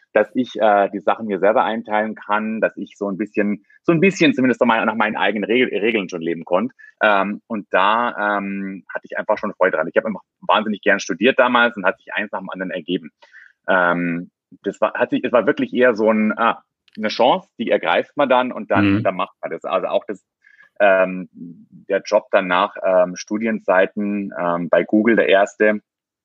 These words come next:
Speaker 1: das war damals, hat mich die Recruiterin über Xing damals angeschrieben.
Speaker 2: Mhm.
Speaker 1: Äh, und dann, ja, macht man halt mal ein Gespräch, schaut, wo es hinführt. Und dann,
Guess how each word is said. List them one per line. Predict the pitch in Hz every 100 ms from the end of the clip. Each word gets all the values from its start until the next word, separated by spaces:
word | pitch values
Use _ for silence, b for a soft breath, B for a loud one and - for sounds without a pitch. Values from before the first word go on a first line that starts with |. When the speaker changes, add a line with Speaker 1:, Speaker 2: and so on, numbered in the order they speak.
| _ _ -
Speaker 1:
das | - -
war | 78 82
damals, | 92 92 95
hat | -
mich | 90
die | - 90
Recruiterin | 85 87 - 110 104 95 95
über | 87 87 80 -
Xing | - 104 127
damals | 101 78 78 76
angeschrieben. | 80 82 82 - 92 98 117 -
Speaker 2:
Mhm. | 90 110 151 -
Speaker 1:
Äh, | 90 87 85 82 - -
und | 92 82
dann, | 82 85 78 -
ja, | 78
macht | 78 -
man | 90
halt | 87
mal | 90
ein |
Gespräch, | 87 - 101 120 -
schaut, | 92 -
wo |
es | 92
hinführt. | 107 131 - 147 147
Und | - 104 92
dann, | 90 92 98